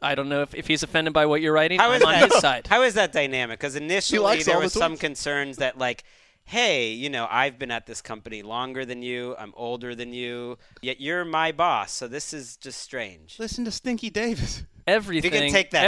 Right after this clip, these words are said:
Speaker 2: out. We can,
Speaker 1: everything
Speaker 2: you can
Speaker 1: is
Speaker 2: take the
Speaker 1: going
Speaker 2: funny part out.
Speaker 1: absolutely great with David Ely.
Speaker 2: <laughs> All right, let's hear another trash take.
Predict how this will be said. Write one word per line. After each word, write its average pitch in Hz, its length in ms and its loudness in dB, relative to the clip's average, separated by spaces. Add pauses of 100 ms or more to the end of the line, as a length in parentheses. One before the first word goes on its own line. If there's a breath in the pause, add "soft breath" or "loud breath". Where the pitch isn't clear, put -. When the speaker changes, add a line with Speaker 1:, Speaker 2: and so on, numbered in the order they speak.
Speaker 2:
out. 220 60 -2
We 220 120 6
can, - 40 -4
Speaker 1:
everything 202 240 4
Speaker 2:
you 196 60 -2
can 165 140 2
Speaker 1:
is 143 60 0
Speaker 2:
take - 60 -16
the 170 80 6
Speaker 1:
going 156 140 8 (200)
Speaker 2:
funny 151 100 2
part 160 120 8
out. 165 60 8
Speaker 1:
absolutely 160 560 2
great 151 420 4
with 143 160 -2
David 139 320 0
Ely. 131 320 0
Speaker 2:
<laughs> - 960 -4
All 160 120 4
right, 143 220 4
let's 143 180 -2
hear 151 120 -2
another 139 240 -2
trash 120 300 -4
take. - 320 -16